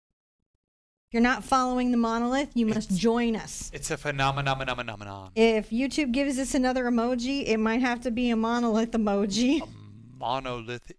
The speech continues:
Speaker 2: emoji.
Speaker 1: So can you see how we pushed that way back into a mist? It looks
Speaker 2: Mm-hmm.
Speaker 1: almost like a watercolor, but we've done that with acrylic, and we didn't stro-, uh, what do I mean? Kathy Wood asked a really wonderful quote. "What do you mean by crazes?"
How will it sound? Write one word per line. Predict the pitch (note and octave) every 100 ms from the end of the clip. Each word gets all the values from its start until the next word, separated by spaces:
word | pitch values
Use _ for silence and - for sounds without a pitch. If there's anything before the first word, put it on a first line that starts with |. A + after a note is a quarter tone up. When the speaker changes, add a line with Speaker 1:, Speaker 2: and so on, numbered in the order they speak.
| C3+
Speaker 2:
emoji. | G#2+ G#2 G2+ G#2 - - - - _
Speaker 1:
So | -
can | E4 F4
you | E4+
see | G4
how | G4+ G#4
we | F#4+
pushed | - F4+ -
that | F4 E4+
way | B3+ A#3 C#4 D4+ E4
back | E4 D#4 D#4+ D4+
into | E4 D4 D#4
a | C#4+
mist? | C#4 D#4 -
It | -
looks | A3+ B3+
Speaker 2:
Mm-hmm. | -
Speaker 1:
almost | C4 C#4 C#4+
like | D4+ C#4+
a |
watercolor, | A#3+ B3 C4+ - D4 D4
but | B3 -
we've | G4+ -
done | F4+
that | G#4+ D#4
with | B3+
acrylic, | B3+ A#3+ F4 D#4+ B3 - - - -
and | C4+
we | D4
didn't | E4 F4
stro-, | E4 - - D4 C#4
uh, | - B3+ A#3+ A#3 A3+ - _ _ _ _ _ _ _ -
what | A3+
do | D#4
I | E4 E4
mean? | D4 D4+ C#4+
Kathy | - D#4+ F#4
Wood | D#4 D#4+
asked | C4+ B3+
a | A#3+
really | A#3+ C4
wonderful | B3+ B3+ A#3+
quote. | A#3 G#3
"What | G#3+
do | C4+
you | D4+
mean | D4 C#4+
by | B3 G#3
crazes?" | - C4 C4+ A#3+ F#3